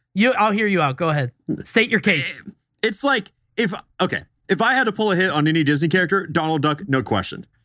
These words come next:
Speaker 1: No, Donald Duck's violent. He's mean. He'll beat your ass.
Speaker 2: Okay, no, no, no. Donald Duck is mean, but the
Speaker 1: He's
Speaker 2: man in
Speaker 1: gonna
Speaker 2: the
Speaker 1: go
Speaker 2: costume
Speaker 1: quackers.
Speaker 2: is a man in the costume.
Speaker 1: <laughs>
Speaker 2: That's
Speaker 1: You
Speaker 2: what
Speaker 1: don't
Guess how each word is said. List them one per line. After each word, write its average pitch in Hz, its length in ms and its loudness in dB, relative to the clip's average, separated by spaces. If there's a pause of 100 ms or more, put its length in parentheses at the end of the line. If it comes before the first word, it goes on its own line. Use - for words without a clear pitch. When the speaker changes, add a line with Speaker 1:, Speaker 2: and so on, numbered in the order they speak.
(180)
Speaker 1:
No, 381 500 2
Donald 330 280 0
Duck's 349 220 -2
violent. 247 500 -2
He's 247 240 -2
mean. 240 560 0
He'll 190 140 2
beat 311 260 0
your 269 160 0
ass. 269 360 -2
Speaker 2:
Okay, 285 140 2
no, 330 100 0
no, 339 80 2
no. 247 280 0
Donald 262 480 0
Duck 240 300 0 (100)
is 156 180 0
mean, 139 380 2
but 202 120 0
the 196 80 0
Speaker 1:
He's 165 100 0
Speaker 2:
man 285 100 4
in 285 60 2
Speaker 1:
gonna - 120 2
Speaker 2:
the 180 60 2
Speaker 1:
go 240 80 0
Speaker 2:
costume 220 420 0
Speaker 1:
quackers. 151 120 -6
Speaker 2:
is 196 120 0
a 196 60 -2
man 190 320 -2
in 196 120 0
the 147 80 0
costume. 101 640 -4
Speaker 1:
<laughs> - 40 -20
Speaker 2:
That's - 180 -2
Speaker 1:
You 311 60 4
Speaker 2:
what 262 300 2
Speaker 1:
don't - 20 2